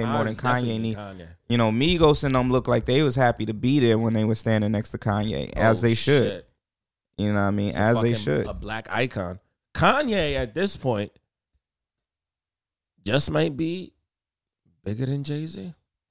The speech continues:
Speaker 2: That was not supposed to rhyme, but I actually like how that sound. I might have to write that down.
Speaker 1: Kanye is the number one artist right now.
Speaker 2: Wow.
Speaker 1: I don't, I would say
Speaker 2: Is Kanye bigger than Beyonce right now?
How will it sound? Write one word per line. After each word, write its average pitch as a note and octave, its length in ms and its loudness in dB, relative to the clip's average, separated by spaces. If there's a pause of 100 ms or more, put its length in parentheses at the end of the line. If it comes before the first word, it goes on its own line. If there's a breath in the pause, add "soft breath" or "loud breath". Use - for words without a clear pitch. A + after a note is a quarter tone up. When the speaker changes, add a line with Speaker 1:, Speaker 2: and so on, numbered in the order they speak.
(140)
Speaker 2:
That G#2+ 160 -2
was B2 100 -6
not C3 120 -6
supposed C#3+ 240 -8
to C#3+ 80 -4
rhyme, C#3 320 -8
but F#2+ 220 -8 (680)
I F#2 140 -8
actually C#3+ 320 -6
like B2+ 180 -2
how A2 120 -4
that F#2 180 -6
sound. A2 160 -8
I G#2+ 40 -10
might A2 120 -8
have F2+ 120 -10
to G2 80 -14
write F#2+ 220 -12
that F#2+ 160 -16
down. G2+ 200 -18 (540)
Speaker 1:
Kanye A3 840 6 (400)
is - 1300 2
the D#3 140 4
number E3 320 4
one D3 280 2
artist A#2+ 500 4
right A#2 360 4
now. G#2 300 -6 (140)
Speaker 2:
Wow. F2+ 280 -8 (520)
Speaker 1:
I C#3+ 160 6
don't, F#3+ 260 4 (100)
I D3 160 8
would F3+ 180 4
say E3+ 420 2
Speaker 2:
Is D#3 60 0
Kanye C#3+ 340 -2
bigger C#3 180 -2
than C3+ 120 -6
Beyonce A#2+ 460 -2
right G2 160 -6
now? G#2 180 -12